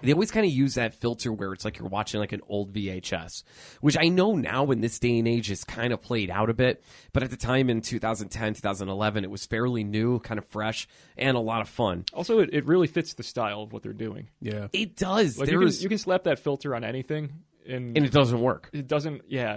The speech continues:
Speaker 2: it's, it's a mood.
Speaker 1: Yeah.
Speaker 3: Yeah.
Speaker 2: Like, it's, it's a whole package.
Speaker 1: I've
Speaker 2: The,
Speaker 1: s-
Speaker 2: the way they do it, it, it really works.
Speaker 1: Absolutely, 'cause I've seen movies where they use that filter, and it's like, why?
Speaker 2: Right.
Speaker 1: Why are you doing this?
Speaker 2: It's like, it's a,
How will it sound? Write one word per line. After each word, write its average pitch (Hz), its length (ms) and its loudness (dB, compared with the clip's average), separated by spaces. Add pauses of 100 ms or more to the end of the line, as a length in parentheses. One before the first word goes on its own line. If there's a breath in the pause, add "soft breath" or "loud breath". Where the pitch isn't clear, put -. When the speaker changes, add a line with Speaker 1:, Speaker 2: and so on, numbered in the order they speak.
Speaker 2:
it's, - 320 -10 (680)
it's - 160 -6
a 139 60 0
mood. 135 420 -2 (500 soft breath)
Speaker 1:
Yeah. 170 380 4
Speaker 3:
Yeah. 127 140 0
Speaker 2:
Like, 123 120 2
it's, 139 140 -2
it's 135 140 -6
a 131 40 -2
whole 143 160 2
package. - 560 -6
Speaker 1:
I've 160 140 4
Speaker 2:
The, 131 80 -2
Speaker 1:
s- 120 120 0
Speaker 2:
the 143 60 2
way 147 120 6
they 151 140 4
do 147 160 2
it, 135 60 2
it, 123 160 0
it 123 140 -2
really 117 220 0
works. - 340 -10 (100)
Speaker 1:
Absolutely, 170 380 -2
'cause - 140 -6
I've 156 120 -8
seen 185 280 -2
movies 139 420 -2
where 104 140 0
they 101 80 -2
use 110 320 -2
that 90 200 -4
filter, 95 360 -2
and 101 100 -2
it's - 160 -6
like, 101 220 0 (640)
why? 82 380 -8 (560)
Speaker 2:
Right. 123 260 -4 (300)
Speaker 1:
Why 117 140 -2
are 123 40 0
you 123 100 0
doing 113 240 4
this? 85 240 -8
Speaker 2:
It's 143 140 -6
like, 151 160 2
it's 147 180 -2
a, 139 340 2